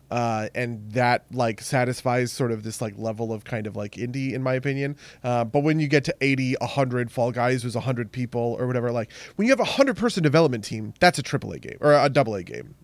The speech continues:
right? Um, you know, and when you have a hundred plus, you know, and all of this other sort of stuff, it's like a triple A game.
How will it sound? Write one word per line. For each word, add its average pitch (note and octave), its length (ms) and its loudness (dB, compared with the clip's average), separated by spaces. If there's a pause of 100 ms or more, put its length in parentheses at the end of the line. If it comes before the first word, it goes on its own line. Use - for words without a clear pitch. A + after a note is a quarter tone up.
(120)
right? A2 320 -6 (320)
Um, A#2 480 0 (520)
you B2+ 140 -4
know, G#2 180 -4
and E3 140 4
when F#3+ 100 8
you F3+ 80 6
have E3 120 10
a D#3 80 8
hundred D3+ 320 2
plus, - 580 2
you D3 100 0
know, C3+ 300 4
and C3 260 -2
all C#3 200 6
of C3 60 -2
this C3+ 160 -4
other C3+ 120 -2
sort B2+ 160 -6
of B2 80 -6
stuff, - 300 -4
it's A#2+ 160 -8
like A2 160 -8
a G#2+ 60 -8
triple G2 320 -12
A E2 60 -8
game. D2+ 240 -12